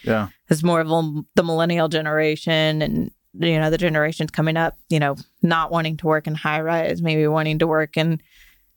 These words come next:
Speaker 2: you know, a space like in the River District or industrial space has been converted into office, but that's still in the urban core.
Speaker 1: Yeah.
Speaker 2: Um, but there's only so much of that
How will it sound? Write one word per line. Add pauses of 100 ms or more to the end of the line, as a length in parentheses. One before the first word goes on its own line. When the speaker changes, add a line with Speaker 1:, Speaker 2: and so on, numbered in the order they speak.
(260)
Speaker 2:
you
know,
a
space
like
in
the
River
District
or (340)
industrial
space
has
been
converted
into
office,
but
that's
still
in
the
urban
core. (260)
Speaker 1:
Yeah.
Speaker 2:
Um, (1120)
but
there's
only
so
much
of
that